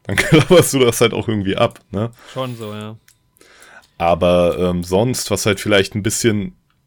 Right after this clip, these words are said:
Speaker 1: eher umsetzbar ist und was ich vielleicht auch eher
Speaker 2: Weil
Speaker 1: wirklich
Speaker 2: du hast ja
Speaker 1: in
Speaker 2: jetzt
Speaker 1: den
Speaker 2: irgendwie zum Beispiel eins ausgelassen.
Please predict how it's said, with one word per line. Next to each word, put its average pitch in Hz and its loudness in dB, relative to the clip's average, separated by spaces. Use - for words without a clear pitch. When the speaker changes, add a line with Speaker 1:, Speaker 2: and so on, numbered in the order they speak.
Speaker 1:
eher 104 2
umsetzbar 90 -2
ist - -6
und 80 -8
was 80 -8
ich - -10
vielleicht 82 -6
auch 90 -6
eher 87 0
Speaker 2:
Weil 80 -12
Speaker 1:
wirklich 117 -2
Speaker 2:
du 87 -2
hast 214 -4
ja 233 -4
Speaker 1:
in 226 -2
Speaker 2:
jetzt 165 -4
Speaker 1:
den - -6
Speaker 2:
irgendwie 214 -6
zum 202 -12
Beispiel 185 -6
eins 196 -8
ausgelassen. 147 -10